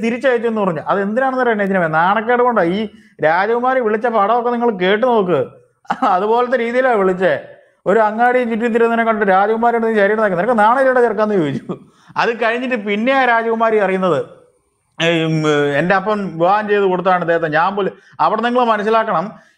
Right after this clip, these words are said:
ഇദ്ദേഹം ഇവിടെ പറഞ്ഞു തുടങ്ങിയത് ഇസ്ലാമില് ഈ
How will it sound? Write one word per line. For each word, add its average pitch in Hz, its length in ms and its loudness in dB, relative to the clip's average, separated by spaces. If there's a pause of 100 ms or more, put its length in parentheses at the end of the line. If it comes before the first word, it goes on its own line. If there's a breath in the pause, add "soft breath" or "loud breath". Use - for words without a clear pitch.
ഇദ്ദേഹം 185 300 0
ഇവിടെ 226 160 0
പറഞ്ഞു 202 360 -2
തുടങ്ങിയത് 220 320 -2
ഇസ്ലാമില് 208 680 0 (500 loud breath)
ഈ 160 80 0